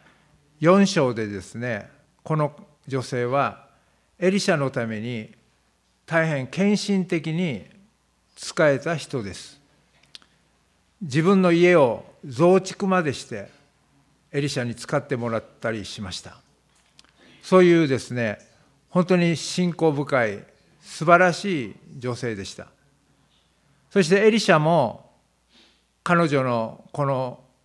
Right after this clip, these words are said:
献身に報いてですね、えー、彼女はまあ不妊の女でしたから、男の子を与えました。で、この女性とずっとま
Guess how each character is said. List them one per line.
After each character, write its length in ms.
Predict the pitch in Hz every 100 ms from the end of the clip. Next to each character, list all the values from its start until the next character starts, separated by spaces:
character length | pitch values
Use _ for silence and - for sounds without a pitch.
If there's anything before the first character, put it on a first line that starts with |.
| _
献 240 | - 156
身 220 | 147 - 143
に 160 | 139
報 300 | 135 131 165
い 120 | 151
て 140 | - 110
で 100 | 95
す 160 | -
ね、 300 | - 101 - _ _ _ _ _ _ _ -
え 400 | 120 110 104 110
ー、 40 |
彼 180 | - 147
女 100 | 131
は 60 | 117
ま 60 |
あ 40 | 104
不 120 | -
妊 180 | 151 165
の 160 | 151
女 200 | 127 123
で 100 | 107
し 80 | 101
た 100 | -
か 120 | 95
ら、 200 | 92 - _ _
男 360 | 160 147 190 190
の 100 | 170
子 160 | -
を 80 | 175
与 160 | 131 117
え 80 | 101
ま 140 | 95
し 80 | -
た。 80 | - _ _ _ _ _ _ _ _ _ _ _ _ _ _ _
で、 360 | 156 185 185 175
こ 180 | 180 202
の 540 | 208 202 196 170 - -
女 180 | 147 160
性 220 | 170 156
と 180 | 156 139
ず 140 | 135
っ 20 |
と 460 | 156 - 196 123 -
ま 340 | 131 120 117